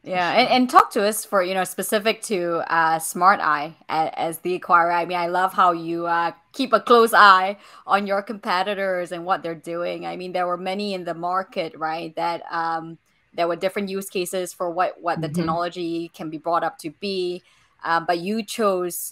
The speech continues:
Speaker 2: driver monitoring systems. You chose Smart Eye. What, what, what was it about them? What was it about this? I mean, it's a multi-billion industry, but talk to us about your vision here and, and why this made sense to you.
Speaker 1: Uh,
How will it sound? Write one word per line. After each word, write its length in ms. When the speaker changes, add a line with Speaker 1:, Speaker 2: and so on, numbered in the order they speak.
Speaker 2:
driver 320
monitoring 520
systems. 500
You 120
chose 380
Smart 360
Eye. 540
What, 260
what, 280
what 180
was 240
it 140
about 320
them? 240
What 180
was 220
it 100
about 420
this? 500
I 120
mean, 160
it's 80
a 60
multi-billion 720
industry, 640
but 240
talk 200
to 100
us 100
about 320
your 220
vision 420
here 320
and, 160
and 220
why 260
this 220
made 180
sense 360
to 60
you. 160
Speaker 1:
Uh, 100